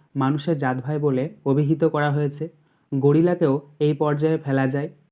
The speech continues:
মানুষের জাত ভাই হওয়া সত্ত্বেও মানুষের সঙ্গে এদের কিছু পার্থক্য আছে। এরা কথা বলে না, কিন্তু মানুষ কথা বলতে সক্ষম,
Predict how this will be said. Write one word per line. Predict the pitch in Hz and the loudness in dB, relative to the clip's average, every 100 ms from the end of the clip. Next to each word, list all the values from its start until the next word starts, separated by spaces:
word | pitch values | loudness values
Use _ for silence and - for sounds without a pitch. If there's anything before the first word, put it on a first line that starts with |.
| _ _ _ _ _ | _ _ _ _ _
মানুষের | 143 135 151 165 190 175 | -6 -4 -4 -2 -2 0
জাত | 147 147 143 | -2 -2 -4
ভাই | 151 175 | -4 -2
হওয়া | 151 165 | 0 -2
সত্ত্বেও | 160 147 139 160 143 135 - - | -4 -8 -4 0 0 0 -8 -6
মানুষের | 135 135 156 165 175 - | -4 -2 -2 -2 -4 0
সঙ্গে | 170 170 147 | 2 4 2
এদের | 151 156 | 2 0
কিছু | 160 180 | -2 -2
পার্থক্য | 170 131 127 147 147 160 131 | -2 -4 -4 -6 -2 -2 -2
আছে। | - - - _ _ _ _ 147 | -6 -18 -20 _ _ _ _ 0
এরা | 165 175 | 0 0
কথা | 143 139 151 | -2 -2 0
বলে | 156 156 151 | 2 2 0
না, | 151 156 - _ _ | -4 -10 -20 _ _
কিন্তু | 180 185 151 147 - - | 4 4 4 -2 -4 -6
মানুষ | 147 139 165 156 | -2 2 0 0
কথা | 147 139 151 | -4 -4 0
বলতে | 151 156 160 156 | 0 2 0 -2
সক্ষম, | - 139 - 147 | -4 -8 -6 -6